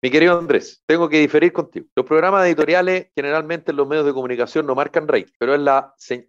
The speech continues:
pero es la editorial del canal. Y el programa editorial de Televisión Nacional hoy se llama Estado Nacional. Uno lo podrá encontrar fome, latero,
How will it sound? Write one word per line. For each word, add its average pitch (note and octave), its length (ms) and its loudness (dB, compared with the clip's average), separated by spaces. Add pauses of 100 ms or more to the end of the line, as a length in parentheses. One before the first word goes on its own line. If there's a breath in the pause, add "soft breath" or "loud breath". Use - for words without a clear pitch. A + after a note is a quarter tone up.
pero B2 200 -2
es C3+ 180 -4
la B2+ 120 0
editorial A#2+ 480 -2
del D3+ 140 -6
canal. G2 340 -8
Y A2 60 -10
el A#2 100 -10
programa C3 360 -2
editorial C3 460 -2
de D#3 100 -6
Televisión C#3 400 -6
Nacional C#3+ 400 -4
hoy G#3+ 220 2
se G3 140 -6
llama F3 180 0
Estado D3+ 260 0
Nacional. F2 440 -12
Uno G2+ 180 -8
lo F#2 100 -2
podrá F2+ 280 -4
encontrar E2+ 500 -10
fome, A2 640 0
latero, G#2 720 0